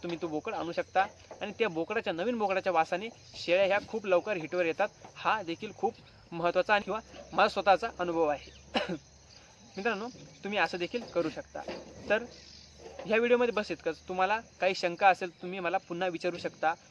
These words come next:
आणि ह्या व्हिडिओ सांगितलेल्याप्रमाणे मित्रांनो, अ, तुम्ही जर, अ, कृती केली किंवा फॉलोअप केलं तर तुमची शेळी ही शंभर नव्हे तर एकशे एक टक्का हीटवर येणार आहे,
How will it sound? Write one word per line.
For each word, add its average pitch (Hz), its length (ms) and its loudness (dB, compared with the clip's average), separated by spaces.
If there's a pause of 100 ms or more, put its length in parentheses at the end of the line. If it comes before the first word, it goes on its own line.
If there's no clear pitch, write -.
(140)
आणि 202 220 -2 (220)
ह्या 202 100 0
व्हिडिओ 190 200 0
सांगितलेल्याप्रमाणे 185 880 2
मित्रांनो, 185 380 -4 (440)
अ, 170 320 2
तुम्ही 190 160 -4
जर, 202 160 0
अ, 202 360 8
कृती 190 320 -8
केली 160 380 -6 (200)
किंवा 196 260 2 (240)
फॉलोअप 185 420 2
केलं 175 240 0 (400)
तर 202 60 -2
तुमची 190 220 -8
शेळी 185 220 0
ही 214 100 -4
शंभर 180 280 -2
नव्हे 190 220 -2
तर 202 80 -2
एकशे 196 240 -2
एक 180 80 -8
टक्का 196 240 0
हीटवर 208 440 -6
येणार 170 300 0
आहे, 165 220 0